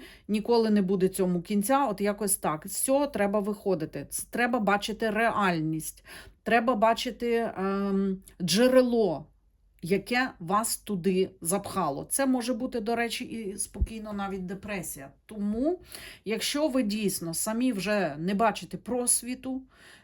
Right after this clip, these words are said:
не бачите наступного дня і взагалі щастя у вашому житті, зверніться до спеціалістів. Бажаю вам, мої любі, гарного дня,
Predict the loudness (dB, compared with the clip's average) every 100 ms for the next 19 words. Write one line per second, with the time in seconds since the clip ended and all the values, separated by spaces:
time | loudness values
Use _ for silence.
0 | -4 -2 0 0 -2 -8 -4 -2 0 0
1 | 0 0 0 0 0 -2 -4 -2 0 2
2 | 0 0 -2 -4 -6 -4 -4 -4 -2 0
3 | 0 0 -2 -4 -6 -6 -2 -2 -2 -4
4 | -4 -4 -6 -4 -4 -4 -6 -4 -2 -4
5 | -6 -10 -8 -8 -8 -10 -12 -10 -10 -10
6 | -14 -16 -20 -20 -20 -20 -18 -18 -18 -4
7 | -2 0 0 0 0 -2 -4 -4 -4 -2
8 | -2 -2 -2 -2 -2 -2 -4 -6 -10 -14
9 | -14 -6 -4 -2 -4 -8